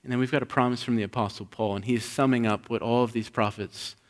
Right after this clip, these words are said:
wrote about. So in Second Corinthians chapter four, verse seventeen, Paul is, is writing to a church that is troubled and suffering, and he's, he wants to encourage them.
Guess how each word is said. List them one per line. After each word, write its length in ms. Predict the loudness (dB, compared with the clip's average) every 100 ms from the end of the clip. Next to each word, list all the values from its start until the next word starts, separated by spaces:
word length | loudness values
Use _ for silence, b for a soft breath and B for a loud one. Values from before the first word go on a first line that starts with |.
| _ _ _ _ _ _ _ _
wrote 220 | 2 2
about. 340 | 2 -4 -8 -14 b b b b b b _ -20 -2
So 100 | 0
in 60 |
Second 300 | 4 4 4
Corinthians 420 | 6 4 6 2 8
chapter 280 | 8 8
four, 260 | 2 8 8
verse 220 | 8 6
seventeen, 360 | 6 6 6 6
Paul 220 | 10 10
is, 200 | 10 8 B B
is 240 | 8 8 12
writing 460 | 12 12 12 8
to 200 | 6 4 6
a 120 | 4
church 400 | 6 8 8 8
that 120 | 4
is 140 | 4 -2
troubled 680 | 8 10 12 12 12 12 B B B 2
and 200 | 2 4
suffering, 560 | 8 6 8 8 8
and 100 | 8
he's, 220 | 6 6 B B
he 80 | 8
wants 380 | 10 10 8 8
to 100 | 10
encourage 760 | 10 6 4 8 10 10 6
them. 440 | -2 -2 -2 -6